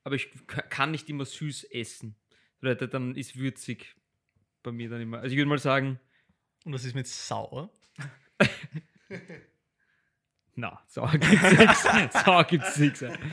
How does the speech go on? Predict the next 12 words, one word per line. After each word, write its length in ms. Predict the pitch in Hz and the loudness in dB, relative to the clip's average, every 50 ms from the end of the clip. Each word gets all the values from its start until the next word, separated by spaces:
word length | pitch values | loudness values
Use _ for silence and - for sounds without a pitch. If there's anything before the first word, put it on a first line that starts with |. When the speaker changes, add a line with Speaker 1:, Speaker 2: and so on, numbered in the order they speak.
| - - - - - _ | -12 -16 -20 -20 -6 _
Speaker 1:
Ja, 60 | - 143 | 2 4
also 80 | 143 | 6
ich 60 | 156 175 | 6 4
würd 120 | 170 - | 6 6
sagen, 240 | 170 160 156 160 - | 6 4 4 2 0
äh, 240 | - 151 143 135 127 | 0 0 2 2 2
würzig 400 | 147 165 160 - - 165 - _ | 2 2 2 2 -2 -6 -4 _
Pizza 480 | - 175 160 - - 170 165 160 - 151 | -4 -4 -4 -2 0 0 0 0 0 -2
und 220 | 143 139 135 127 | -4 -4 -6 -6
süß, 540 | - - - 151 147 151 147 139 - - - _ _ _ - | -8 -6 -4 -2 -2 -2 -2 -4 -8 -12 -18 _ _ _ -6
äh, 240 | 135 131 131 127 127 | -4 -2 -2 -4 -4
Topfenknödel. 560 | - 127 113 - - 113 110 113 110 113 107 | -4 -6 -6 -6 -6 -8 -6 -6 -6 -8 -10